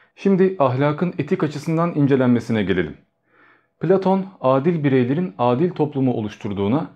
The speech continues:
ve her ikisinin de üç ana erdem tarafından yönlendirildiğine karar vermişti. Ölçülülük, bilgelik ve cesaret. Her üçü bir arada olduğu zaman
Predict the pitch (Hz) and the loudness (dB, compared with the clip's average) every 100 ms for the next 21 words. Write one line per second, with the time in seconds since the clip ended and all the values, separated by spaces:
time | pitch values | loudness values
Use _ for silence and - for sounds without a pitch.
0 | 113 107 87 185 190 175 - 170 175 190 | -4 -4 0 0 0 -4 -4 -2 2 0
1 | 190 202 190 - 151 185 156 151 156 175 | 0 -4 -6 -4 -2 0 0 0 0 -2
2 | 143 131 127 139 180 147 131 135 135 127 | 0 -2 -2 -2 0 2 2 2 2 0
3 | 131 123 123 117 101 92 92 90 82 - | 2 2 2 2 0 2 0 -2 -4 -8
4 | 87 - _ _ - - _ 113 110 107 | -12 -12 _ _ -20 -20 _ -2 -2 0
5 | 117 147 190 - _ _ _ 104 92 95 | 0 0 -2 -8 _ _ _ -6 -4 -2
6 | 139 185 - _ 110 117 110 - 95 85 | -2 -2 -10 _ -2 0 0 0 0 0
7 | 80 - _ _ _ _ - 139 131 123 | -4 -14 _ _ _ _ -4 -2 0 -2
8 | 117 107 120 110 98 101 104 101 147 151 | -2 0 2 0 0 -2 -4 -4 -2 -2
9 | 151 160 | 0 -2